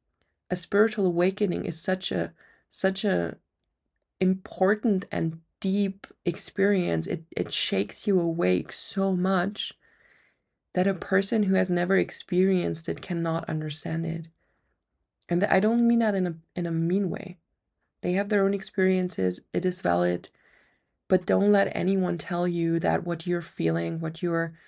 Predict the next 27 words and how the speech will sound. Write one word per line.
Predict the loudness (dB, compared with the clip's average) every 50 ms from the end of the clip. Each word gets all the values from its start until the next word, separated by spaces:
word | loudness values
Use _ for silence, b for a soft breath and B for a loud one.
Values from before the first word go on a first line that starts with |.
| B B B B
experiencing, | -10 -8 -8 -8 -4 0 2 4 4 4 2 2 0 -2 -4 -4 -4 -4 -2 -2 -2 -2 -4 -2
the | -2 0
knowledge | 0 0 0 2 2 2 2 0 -2 -2 -2
that | -2 -2 -2
keeps | -2 -6 -6 -6 -6
coming | -10 -8 -8 -6 -6 -6 -6
to | -4 -4
you | -2 0 0 -2
is | -2 -2 -4
not | -4 -4 -6 -6 -6
real. | -6 -4 -6 -6 -8 -12 _ _ _ _ _ _ _ _ _ _ _ _ _ -4
Because | -2 0 0 0 0
they | 0 -2 -2 -2 -4
simply | -4 -2 -2 -2 -2 -2 -4 -6
cannot | -6 -6 -6 -6 -6 -6 -4
know | -4 -4 -4 -4
that, | -8 -8 -8
because | -8 -8 -8 -8 -8 -6
they | -4 -2 -2 0
are | 0 0
not | 0 0 0 -2 -4 -4
you, | -4 -2 0 0 0 -2 -4 B B B B B B B B B B
and | 0 2
they | 4 4
have | 4 2 2
not | 2 0 0 -2 -2
experienced | -6 -8 -10 -8 -4 -2 0 0 2 2 0 0 0 -2 -6 -6 -8 -12 -16 -20